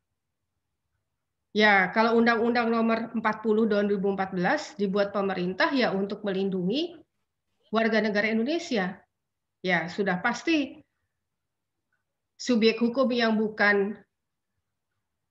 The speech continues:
tunduk pada wilayah yurisdiksi Indonesia berkeberatan memakai undang-undang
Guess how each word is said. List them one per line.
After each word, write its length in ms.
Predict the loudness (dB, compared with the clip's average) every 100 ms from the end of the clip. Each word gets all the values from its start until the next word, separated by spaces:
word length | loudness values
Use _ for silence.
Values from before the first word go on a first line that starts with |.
| _ _ _ 0
tunduk 400 | 4 4 2 2
pada 240 | 2 2
wilayah 320 | 2 2 2
yurisdiksi 400 | 0 -4 -4 -4
Indonesia 640 | -2 0 -2 -4 -2 -2 -2 -4 -20 _ -4
berkeberatan 960 | -2 0 0 2 2 2 2 0 -10 -16 -8
memakai 560 | -4 -2 -2 0 0 0
undang-undang 720 | 0 -2 -2 -2 0 0